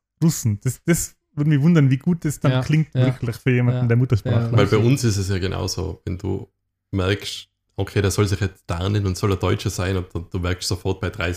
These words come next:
Speaker 3: Worten, die
Speaker 2: Ja,
Speaker 3: er halt
Speaker 2: ja,
Speaker 3: sagt,
Speaker 2: voll.
Speaker 3: ja.
Speaker 1: Ja, aber
Speaker 2: Voll.
Speaker 1: bei Better Call Saul
Speaker 2: Voll.
Speaker 1: reden
Speaker 3: Ja,
Speaker 1: sie
Speaker 3: das
Speaker 1: wirklich
Speaker 3: ist heutzutage ist das
Speaker 2: Weil's
Speaker 1: akzentfreies
Speaker 2: vielleicht,
Speaker 1: Deutsch.
Speaker 2: weil's vielleicht Deutsche sind. Oder synchronisiert.
Speaker 1: Ja, na, da haben sie sich halt die Mühe gemacht. Also wenn das sch-, schaust auf Englisch, dann die reden quasi, das sind wahrscheinlich Mutter-,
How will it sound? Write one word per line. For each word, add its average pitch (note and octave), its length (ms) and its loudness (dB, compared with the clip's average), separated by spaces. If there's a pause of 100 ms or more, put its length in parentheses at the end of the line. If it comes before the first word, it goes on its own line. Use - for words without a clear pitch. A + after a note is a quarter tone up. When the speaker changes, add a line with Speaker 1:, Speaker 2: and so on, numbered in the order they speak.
(160)
Speaker 3:
Worten, F#2+ 300 -6
die A#2 60 -2
Speaker 2:
Ja, A#2 60 0
Speaker 3:
er A#2+ 60 2
halt A2+ 100 2
Speaker 2:
ja, A2+ 60 -2
Speaker 3:
sagt, F#2+ 200 0
Speaker 2:
voll. A2 200 -4
Speaker 3:
ja. E2+ 260 -4
Speaker 1:
Ja, F#3+ 100 6
aber D#3 80 8
Speaker 2:
Voll. A#2+ 80 2
Speaker 1:
bei C3 140 6
Better C#3+ 240 2
Call C3+ 220 0
Saul D#3 380 0
Speaker 2:
Voll. A#2+ 180 2 (160)
Speaker 1:
reden D#3 120 6
Speaker 3:
Ja, F3+ 120 6
Speaker 1:
sie - 60 6
Speaker 3:
das F3+ 100 6
Speaker 1:
wirklich E3 160 0
Speaker 3:
ist A#3 240 0
heutzutage C3 540 -4
ist C3 160 -8
das - 140 -6 (120)
Speaker 2:
Weil's D#3 240 6
Speaker 1:
akzentfreies G3+ 480 6
Speaker 2:
vielleicht, - 40 -2
Speaker 1:
Deutsch. D3 140 4
Speaker 2:
weil's D3 200 4
vielleicht C#3 380 2
Deutsche E3+ 240 -2
sind. A#2+ 220 -2 (1000)
Oder D3 180 4
synchronisiert. C#3 600 0 (160)
Speaker 1:
Ja, D#3 80 0
na, G3+ 140 6
da D3+ 120 8
haben E3+ 120 6
sie E3 140 -2
sich D#3+ 200 0
halt E3 160 2
die E3 40 4
Mühe F3+ 220 6
gemacht. F3+ 320 -2
Also C#3+ 240 2
wenn C#3+ 100 2
das C#3 260 -4
sch-, C#3+ 200 -4
schaust D#3+ 360 -2
auf E3+ 100 -4
Englisch, F#3+ 420 -2
dann E3 380 0 (180)
die D#3+ 60 0
reden E3+ 500 0 (160)
quasi, D#3 200 2
das D3 140 -2
sind E3+ 260 0
wahrscheinlich F3 440 0
Mutter-, E3 200 0